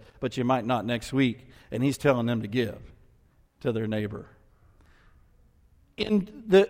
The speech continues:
a joy-filled heart loves to be generous with people. That's just the way it is. You quit looking at yourself so much and you find out the meaning of life. I love to go back to it, but remember that old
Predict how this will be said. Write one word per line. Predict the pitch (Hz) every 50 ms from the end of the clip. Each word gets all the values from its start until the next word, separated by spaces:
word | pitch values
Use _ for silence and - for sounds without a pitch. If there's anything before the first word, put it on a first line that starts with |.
| -
a | - 190 196
joy-filled | 190 160 123 151 208 226 247 285 330 302 - - - 285 269 262 254 254 247
heart | 190 - 196 226 214 165 143 139 139 151 - - - - - - - -
loves | 131 131 143 147 143 147 151 196 -
to | - - 220
be | 226 277 302
generous | 285 - 185 147 147 147 165 208 226 -
with | - 269 269 -
people. | - 294 330 330 - 247 185 135 101 85 110 - - - - - - - - - - - _
That's | - - - -
just | - 269 302 285 -
the | - 294
way | 185 147 135 135
it | 143 202
is. | 277 349 339 - - - - - - - - - - - _ _ - - - - - - - - - _ _ _ _ - - - - _ - - - -
You | - 175
quit | 156 - - 220 196
looking | 190 196 - 220 214
at | 208 196
yourself | 190 180 - - 226 233 233 226
so | - -
much | 160 143 139 156 160 -
and | 170 165
you | 165 160
find | - 190 190 202 202 202
out | 196 190 -
the | -
meaning | 160 170 196 196 196 190 180
of | 165 147
life. | 160 170 180 180 170 - - 139 123 139 - - -
I | 165 165 180 190
love | 185 175 165 165 170 165
to | 160 165
go | 156 165
back | 143 143 147 147 147 147
to | - 151
it, | 143 127
but | 139 135
remember | 131 135 147 160 160
that | 151 151 147
old | 147 151 151 143 131